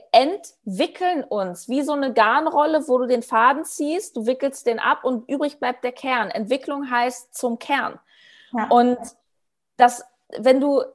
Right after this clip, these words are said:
Speaker 1: wenn du vier Jahre oder noch länger Persönlichkeitsentwicklung machst, dich deinen Ängsten stellst, ähm, deine, dein Vaterthema auflöst und so eine Sache, das ist doch total logisch, dass du dann eine neue Identität hast und wieder eine neue und wieder eine neue.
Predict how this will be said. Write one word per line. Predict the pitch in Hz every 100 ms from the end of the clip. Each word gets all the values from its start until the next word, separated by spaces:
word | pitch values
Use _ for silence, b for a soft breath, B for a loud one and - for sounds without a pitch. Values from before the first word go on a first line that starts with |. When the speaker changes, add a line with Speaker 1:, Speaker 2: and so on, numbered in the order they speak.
| _ _ -
Speaker 1:
wenn | 233 247
du | 269
vier | - 285 311
Jahre | 226 233 285 254
oder | 233 220
noch | 254 269
länger | 254 277
Persönlichkeitsentwicklung | 247 226 240 320 302 262 254 254 233 226 214
machst, | 185 185 -
dich | 226
deinen | 233 226
Ängsten | - 269 - 262
stellst, | - 226 214 202 - b b b b
ähm, | - 220 226 220 - - - -
deine, | 226 226 233 226
dein | 226 226
Vaterthema | 226 226 254 294 294 285 247 233
auflöst | 196 208 214 226 214 -
und | 220
so | 208
eine | 208 196
Sache, | 190 180 190
das | 202
ist | 254
doch | 285 269 -
total | 233 247 226 208
logisch, | 220 302 220 220 320 - _ _ _ _
dass | 247 247 -
du | 262
dann | 233 254 254 - _ _ -
eine | 240
neue | 240 226 254
Identität | 277 226 240 233 - 269 320 - 226
hast | 214 -
und | 233 220
wieder | 277 330
eine | 285
neue | 233 214 196 196
und | 214 220
wieder | 302 311
eine | 269
neue. | 214 190 185 170